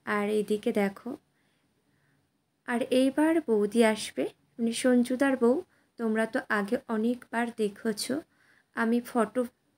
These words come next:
আপলোড করি, ভিডিও আপলোড করি, দেখতেই পাচ্ছ বৌদি চলে এসেছে। আর বৌদিকে তো দেখে আমার মনে হচ্ছে বৌদির তো খাবারই না একদম কোনো ইচ্ছাই ছিল না। তাও আমরা বলছি,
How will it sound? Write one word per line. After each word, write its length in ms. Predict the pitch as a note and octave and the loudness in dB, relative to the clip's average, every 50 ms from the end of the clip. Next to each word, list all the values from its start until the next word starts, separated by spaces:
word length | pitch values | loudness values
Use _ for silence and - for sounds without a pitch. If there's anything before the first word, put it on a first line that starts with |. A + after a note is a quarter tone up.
| _ _ _ - | _ _ _ -12
আপলোড 340 | A#3 G#3 - A#3 A#3 A3 - - - | -12 -10 -6 -4 -4 -4 -4 -8 -6
করি, 300 | - A3+ G#3 A#3 A#3 A3 - | -6 -2 0 0 0 0 0
ভিডিও 280 | - A#3 G3+ A3+ A3+ A#3 | -2 -2 0 2 2 2
আপলোড 320 | A3 G#3+ G#3 A3 A3 A3+ - - | 2 2 0 -4 -8 -8 -8 -10
করি, 300 | - A3+ A3 G#3 C4 D#4 _ _ _ _ _ _ _ _ _ _ A3 | -8 -6 -4 -4 -4 -6 _ _ _ _ _ _ _ _ _ _ -6
দেখতেই 380 | G#3+ G#3+ G#3 - - A#3+ B3 B3 | -6 -6 -6 -6 -6 -6 -6 -4
পাচ্ছ 400 | - A#3+ A3 A3+ - - - C4+ D4 - _ _ _ _ _ - | -2 -4 -4 -4 -6 -10 -8 -8 -8 -10 _ _ _ _ _ -6
বৌদি 320 | G3+ G#3 G#3 G#3 G#3 A#3 A3+ | -2 -2 0 0 0 -2 -2
চলে 300 | - - A3+ G#3 G#3+ A3 | -2 -4 -4 -2 0 -2
এসেছে। 460 | G#3 - A3+ G#3+ - - - B3+ C4+ _ _ _ - _ _ _ _ - | 0 -2 -4 -4 -4 -6 -8 -8 -10 _ _ _ -20 _ _ _ _ -2
আর 220 | A#3 A#3 A#3+ A#3+ A#3+ - | 0 2 2 2 0 0
বৌদিকে 540 | A3 G#3 G3+ G3+ G#3 G3+ A3 G#3+ - C4 B3 | -2 0 0 0 0 0 -2 -2 0 -4 -2
তো 140 | B3+ C4+ B3 | 0 0 2
দেখে 340 | A#3+ A3 G#3 G#3+ - B3 | 4 2 2 0 0 0
আমার 280 | A#3 A3+ A3+ B3 B3 A#3+ | 0 2 2 2 2 2
মনে 240 | A3 G#3+ G#3+ G#3+ A3 | 0 0 0 0 0
হচ্ছে 300 | A#3 A#3+ A#3 - C#4+ B3+ C4 | 0 0 0 0 -2 -2 0
বৌদির 340 | G#3+ G3+ G3 G3 G3+ A#3+ - - | 0 0 0 -2 -4 -6 -10 -8
তো 80 | - C#4 - _ | -8 -8 -8 _
খাবারই 520 | - - A3+ G#3 G3+ G#3+ A#3+ C4+ D4+ E4+ | -14 -6 -2 -2 2 2 4 4 4 4
না 200 | F#4 F4+ E4 C4+ - _ | 2 2 2 0 -2 _
একদম 460 | - A3+ A3 A3 A3+ - - C#4 D4 D4 | -10 -10 -10 -10 -12 -8 -6 -6 -4 0
কোনো 180 | D4+ D#4 D#4 | 0 2 2
ইচ্ছাই 560 | C4+ C4+ B3 - - - - B3+ C4 C4 C4 B3+ | 2 0 -4 -8 -10 -10 -4 0 0 0 0 0
ছিল 220 | - - G#3+ G#3+ G#3+ | -2 -10 -8 -8 -6
না। 260 | G#3+ G#3 G#3 G#3+ G#3 - _ _ _ _ _ _ _ _ _ _ _ _ _ _ _ _ _ _ _ - | -4 -4 -6 -6 -10 -14 _ _ _ _ _ _ _ _ _ _ _ _ _ _ _ _ _ _ _ -4
তাও 280 | - A#3 A#3 A#3 A#3+ A#3 | -2 0 0 2 0 0
আমরা 280 | A3+ A3 A#3 B3 B3 | 0 0 0 0 2
বলছি, 400 | A3+ A3+ A3 G#3+ G#3+ - - D#4 | 2 2 2 2 -2 -4 -6 -6